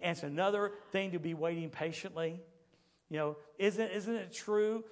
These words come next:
that, <laughs> in fact, I'll just give you a little illustration. I was watching White Christmas last night, uh, shedding a few tears,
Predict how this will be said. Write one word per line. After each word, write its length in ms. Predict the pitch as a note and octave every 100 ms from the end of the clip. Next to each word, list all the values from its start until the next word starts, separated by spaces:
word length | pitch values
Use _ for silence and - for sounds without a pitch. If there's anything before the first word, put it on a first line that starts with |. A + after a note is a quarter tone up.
| -
that, 420 | E3 E3 D3 -
<laughs> 20 | -
in 60 |
fact, 240 | C3+ F3+ E3+
I'll 100 | D#3
just 200 | F3 F3+
give 120 | E3
you 80 | D#3+
a 0 |
little 180 | D3+
illustration. 580 | D#3+ D3 - E3+ E3 A#2+ - - _ _ _ _ _ _
I 200 | D#3+ F3+
was 260 | E3 E3 - - - -
watching 520 | E3 G#3 - F3+ E3 - - - -
White 240 | E3+ E3+
Christmas 380 | E3 F#3 F3+ D3+
last 260 | D3+ B2+ -
night, 260 | C#3 C3 - - - _ _
uh, 80 | - C3+ - G#3 -
shedding 340 | - - C#3
a 60 | C3+
few 160 | - D3
tears, 500 | - C3+ D#3 -